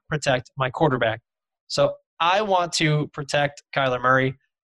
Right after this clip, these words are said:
I'm taking the guy that I think is the best tackle in this draft, and that would be Tristan Wirfs, the offensive tackle out of Iowa. He can play either the left or the right side. Um, he's just perfectly solid on film. The guy would be great and would really help Kyler, Kenyon Drake, and that whole offense just,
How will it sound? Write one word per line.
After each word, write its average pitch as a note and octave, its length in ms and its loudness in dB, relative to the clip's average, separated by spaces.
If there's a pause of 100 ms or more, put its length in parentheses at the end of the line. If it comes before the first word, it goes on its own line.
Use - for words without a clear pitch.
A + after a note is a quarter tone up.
I'm D#3+ 140 -2
taking F3 240 -2
the E3 80 -2
guy C#3+ 200 2
that C3 120 -6
I E3+ 180 0
think E3 240 -2
is D3 100 -2
the C3+ 60 -2
best C3+ 240 -2
tackle C3 320 -2
in G3 180 -2
this F#3+ 140 -4
draft, D#3+ 340 2
and C#3+ 100 -8
that C#3 60 -2
would C#3 80 0
be C3+ 100 -6
Tristan D3+ 400 -4
Wirfs, D#3 400 -2
the C#3 80 0
offensive C3+ 400 -2
tackle C3 340 0
out A#2 120 -2
of A#2+ 100 -14
Iowa. C#3 400 0 (240)
He D#3 100 -2
can D3 120 -6
play C#3+ 160 0
either B2+ 180 0
the B2+ 80 -2
left D#3+ 300 2
or - 20 -20
the C3 80 -8
right C3+ 220 0
side. C3 360 0 (380)
Um, B2 380 0
he's D3 180 0
just C#3+ 180 -2 (240)
perfectly D#3 460 0
solid C3 380 0
on A2+ 140 -10
film. F3+ 360 0 (500)
The C#3+ 100 -6
guy D#3 180 2
would D3+ 100 0
be C#3 80 -4
great C#3+ 300 2
and C#3 180 -2
would C3 120 0
really C#3 580 0
help D3+ 300 -2
Kyler, B2+ 460 -2
Kenyon E3 340 -2
Drake, B2 380 -2
and C3 120 -6
that B2 100 -6
whole C#3 260 0
offense A#2 440 -2
just, - 260 -6